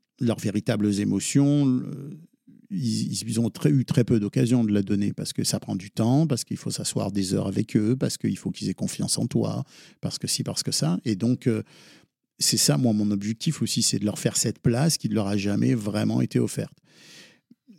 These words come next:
Mais secrètement, <laughs> mon idée, mon, mon, mon, mon, mon, mon rêve, c'est d'amener un truc essentiel. Bon.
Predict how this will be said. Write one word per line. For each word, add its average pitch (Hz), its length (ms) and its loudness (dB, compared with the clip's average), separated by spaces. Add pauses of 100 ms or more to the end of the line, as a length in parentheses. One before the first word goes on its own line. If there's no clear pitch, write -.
(120)
Mais 110 140 -2
secrètement, 123 840 2 (280)
<laughs> 113 300 0
mon 107 140 2
idée, 110 500 2
mon, 110 320 2 (380)
mon, 104 320 2
mon, 107 260 -2 (100)
mon, 110 160 -6
mon, - 240 -6
mon - 180 -6
rêve, 139 320 0
c'est - 280 2
d'amener 113 600 2
un 110 100 -2
truc - 500 -2 (580)
essentiel. 110 600 0 (760)
Bon. 139 100 -8